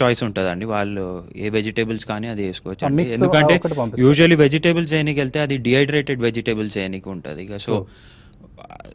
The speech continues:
Speaker 2: Hmm.
Speaker 1: we are looking into both the options అండి, అలా చూస్తున్నాం.
Speaker 2: Hmm.
Speaker 1: So, majority ఆ పౌడర్ ఇచ్చేస్తాం, then they can add boiled vegetables and wa-, boiling వాటర్‌లో వేసేయచ్చు అండి ఇది.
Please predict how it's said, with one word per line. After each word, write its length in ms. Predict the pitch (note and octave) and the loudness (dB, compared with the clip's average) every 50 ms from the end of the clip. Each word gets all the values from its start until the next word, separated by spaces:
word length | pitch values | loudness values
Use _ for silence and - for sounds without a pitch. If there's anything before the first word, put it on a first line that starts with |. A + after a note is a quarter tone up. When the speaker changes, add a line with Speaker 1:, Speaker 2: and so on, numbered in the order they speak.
| - - - | -12 -8 -6
Speaker 2:
Hmm. 200 | C3+ A#2+ G#2 G2 | -4 -4 -2 0
Speaker 1:
we 40 | A#2+ | 2
are 140 | A#2+ A#2 A2+ A2+ | 2 4 4 2
looking 220 | G#2+ - E3+ D#3+ E3+ E3 | 2 2 4 4 4 4
into 380 | D#3 C#3+ C3 C3 - - C#3 C3 B2 G#2+ | 4 2 -2 -4 -2 0 2 2 2 2
both 120 | A2+ B2 B2 | 2 2 2
the 220 | A#2+ C#3+ B2 G#2+ | 4 4 4 4
options 340 | G2+ - - G#2+ F#2+ F2 F2+ | 4 0 -4 -6 -6 -6 -8
అండి, 300 | E2 D#2 D2 G#2 B2+ B2 | -10 -10 -10 -10 -10 -10
అలా 260 | - F#2 F#2 F#2+ F#2+ F2+ - G2 | -10 -8 -8 -8 -8 -8 -8 -10
చూస్తున్నాం. 480 | F#2 - - - G2 F2 D#2 C#2+ - - _ - - - | -10 -10 -10 -12 -12 -12 -12 -14 -18 -20 _ -18 -10 -6
Speaker 2:
Hmm. 120 | B2+ A#2+ A2+ | -6 -4 -2
Speaker 1:
So, 80 | B2 | 0
majority 520 | A#2+ A#2+ A#2+ A#2+ C#3+ D#3 D#3+ E3+ E3 F3 F3+ | 0 0 2 4 6 6 6 6 4 4 2
ఆ 40 | D#3+ | 2
పౌడర్ 400 | C3+ C#3 B2+ B2+ B2+ D#3 D#3+ D#3 | 4 4 4 6 6 4 2 2
ఇచ్చేస్తాం, 500 | C#3+ C#3 D3 C3+ - - D3+ D#3 C#3+ C3+ | 0 -2 -2 -2 -2 -4 -4 -4 -2 0
then 180 | C#3+ C#3 C#3 | 0 0 2
they 120 | C#3 C3 B2+ | 0 0 2
can 160 | - B2+ A#2 | 2 0 2
add 320 | A#2 A#2+ B2+ A#2+ A2+ G#2+ | 2 2 0 0 -2 -2
boiled 300 | F#2+ G#2 A2 A#2 A#2+ A2+ A#2 | 0 2 2 2 2 0 -2
vegetables 500 | A#2 A2+ A#2 A2 A#2 A2+ A2 A#2 B2 B2+ | -2 -2 -4 -4 -4 -4 -2 -4 -6 -6
and 360 | A#2 A#2 A2+ G#2+ G#2 G2+ G2 G2+ | -4 -4 -4 -4 -4 -4 -4 -2
wa-, 420 | G2 G2+ F#2+ F2 D2+ - F#2+ G#2 | -2 -2 -2 -2 -6 -8 -4 -2
boiling 280 | G#2 G#2+ A2+ B2 A#2 A2+ | -2 0 0 0 0 0
వాటర్‌లో 440 | A2+ G#2+ A2 - A2+ A2+ A2 B2+ | 0 0 0 0 -4 -6 -6 -6
వేసేయచ్చు 580 | C3+ B2 G#2 G2 - - F#2 E2+ - - - D#2+ | -6 -6 -6 -8 -8 -10 -12 -12 -14 -12 -14 -14
అండి 160 | C2 A1+ C#2 | -14 -14 -14
ఇది. 220 | E2 E2+ G#2+ D#3 | -14 -12 -12 -14